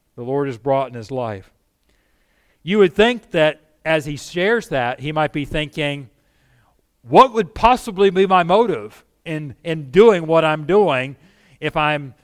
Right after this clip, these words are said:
now following the example of a man I, I once wanted to see eliminated from the face of the earth? Won't you please believe what I'm saying here?"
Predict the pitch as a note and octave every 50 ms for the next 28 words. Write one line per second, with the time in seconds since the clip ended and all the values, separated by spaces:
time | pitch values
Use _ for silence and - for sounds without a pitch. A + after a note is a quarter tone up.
0 | _ _ _ _ - C3 C#3 D#3 F3 F#3 G#3 G#3+ G3+ F#3 F3 E3+ C#3+ _ _ -
1 | G3 F3+ F#3+ G#3 G#3+ G3+ E3 E3 D#3 D#3 D3+ C#3+ D3 D3 C#3 B2+ C#3 E3 F3+ G#3
2 | G3 - E3+ D#3 C3 C#3 C#3+ D3 D3+ E3 E3+ F3 E3+ D#3+ D3+ D3 C#3+ C#3+ C#3+ D3+
3 | - B2+ C3 C3 C3 C3 C3+ D#3 F#3+ A3 A3 G#3+ _ - - - - - - _
4 | _ _ _ _ _ _ C3 C#3+ E3 F3+ F3+ F3+ E3 E3+ D#3 - - - F3+ F3+
5 | F3 F3 F3 E3+ F3 D#3 - _ _ _ _ - E3 D#3+ D#3 C#3+ D3+ E3 F#3+ G#3
6 | G#3+ G#3 G#3 G#3 G#3 G#3 F#3 - G#3 G3+ G3+ G3+ F#3 - G#3 G#3 G#3 F#3 - -
7 | F#3+ F#3+ G#3 A3 A#3 A#3+ A3+ F3 A#2+ - _ _ _ _ _ _ _ _ _ _
8 | _ _ _ _ _ _ _ _ - C#3 F3 G3 F3+ - G3+ G3+ - - - -
9 | E3+ F3 F3 F#3 G#3+ A#3 A#3+ B3 B3 B3 G3+ F3 A3 A3+ A3 A3+ B3+ C4 B3 G3+
10 | F3 C#3 D3+ F3 E3+ E3+ F3 F3 D#3+ C#3+ - G3 G#3 A3 A3+ G#3+ F#3 D3 C#3 C3
11 | A2+ G2 G2 F#2+